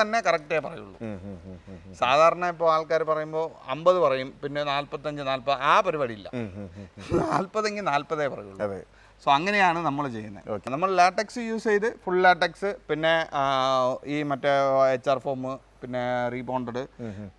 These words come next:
Speaker 1: പിന്നെ ലാറ്റക്സിൽ തന്നെ വേറെ ഒരെണ്ണം വന്നിട്ടുണ്ട്, ലാറ്റക്സ് റീബോണ്ടഡ് എന്ന് പറഞ്ഞ് നമ്മൾ, ആ, കഴിഞ്ഞ വീഡിയോയിൽ ഇൻട്രൊഡ്യൂസ് ചെയ്ത സാധനം.
Speaker 2: ഓക്കെ.
Speaker 1: So, അതും നല്ല രീതിയിൽ പോകുന്നതാണ്.
Speaker 2: ഓക്കെ.
Speaker 1: So, മാട്രസ് നമ്മുടെ ഇവിടെ നിന്ന്, ആ, എവിടെ ആയാലും ഡോർ ഡെലിവറി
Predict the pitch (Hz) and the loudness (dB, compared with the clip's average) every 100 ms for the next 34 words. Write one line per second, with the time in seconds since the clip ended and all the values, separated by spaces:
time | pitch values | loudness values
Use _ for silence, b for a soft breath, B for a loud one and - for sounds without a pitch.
0 | _ 180 175 160 170 208 254 233 247 208 | _ 0 6 8 10 8 6 4 2 2
1 | 220 208 202 202 180 147 135 127 123 120 | 2 6 6 6 4 2 0 -2 -4 0
2 | 127 143 143 160 - 156 147 147 143 131 | 6 6 4 -2 -4 -6 -4 -4 -4 -6
3 | 139 147 151 156 151 156 151 147 151 151 | -4 -4 -2 -2 -2 2 4 4 2 0
4 | 156 143 143 139 139 131 120 131 117 127 | 0 -4 -4 -4 -4 -8 -8 -10 -8 -8
5 | 113 147 101 92 127 113 101 - - 180 | -8 -10 -12 -6 -2 -2 -4 -12 4 6
6 | 160 202 - - - 147 156 151 143 143 | 6 2 -8 -18 -4 2 6 6 6 2
7 | 135 139 123 127 127 110 117 - 117 107 | -4 -8 -6 -6 -4 -6 -8 -12 -10 -10
8 | 98 92 131 127 143 143 156 - 165 143 | -10 -6 -4 -2 -4 -4 -8 -2 -2 -2
9 | 143 156 160 165 - 147 147 147 151 165 | -2 2 2 2 -2 0 0 0 -6 -8
10 | - _ _ - 127 120 120 117 120 127 | -14 _ _ -6 -2 -2 -2 -4 -4 2
11 | 156 196 175 147 147 156 135 135 135 143 | 6 8 8 6 4 -2 -2 -2 -4 -6
12 | 139 160 | -6 -8